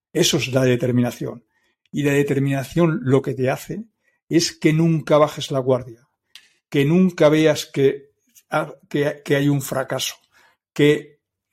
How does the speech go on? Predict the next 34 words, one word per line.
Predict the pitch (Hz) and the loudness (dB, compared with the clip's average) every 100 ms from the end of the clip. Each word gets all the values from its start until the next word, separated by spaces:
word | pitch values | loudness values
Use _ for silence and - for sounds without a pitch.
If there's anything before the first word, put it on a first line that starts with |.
| _ | _
te | 160 | 0
levantes | 147 151 170 196 196 214 208 | 4 4 4 2 2 0 -2
aunque | - 151 143 147 147 - - - | -6 -6 -6 -4 -4 -4 -10 -8
sea, | - 151 170 156 | -4 0 0 -2
aunque | 143 135 139 147 | -4 -4 -4 -4
haya | 160 170 180 | 2 4 4
un | 170 | 2
día | 160 170 170 | 2 2 2
que | 156 | 0
no | |
hayas | 156 156 147 | -2 -4 -4
hecho | 139 | -4
nada. | 135 127 131 | -4 -4 -4
Eso | - | -4
es | 180 160 | -4 -2
determinación, | 165 - 135 131 127 120 127 120 | -2 0 -2 -2 -2 -2 -4 -4
eso | 127 202 | -4 -4
es | 151 | -2
muy | 151 185 | 0 0
difícil | 165 220 226 139 | 0 -2 -4 -10
de | - | -20
hacer. | - 113 - _ _ _ _ _ _ _ _ | -16 -14 -16 _ _ _ _ _ _ _ _
Eso | 135 165 | -14 -12
es | 131 | -6
muy | 160 | -2
difícil | 160 180 165 165 | -2 -2 -2 -2
y | 160 | -4
quizás | - 151 - 185 | -8 -6 -2 -2
sea | - 175 202 - | 2 2 2 0
la | 147 131 | -4 -2
parte | 147 165 - 156 | -4 -6 -6 -4
más | 147 147 - | -2 -4 -4
importante, | 143 123 127 139 139 | -4 -4 -6 -8 -6
pero | 185 196 | -4 -4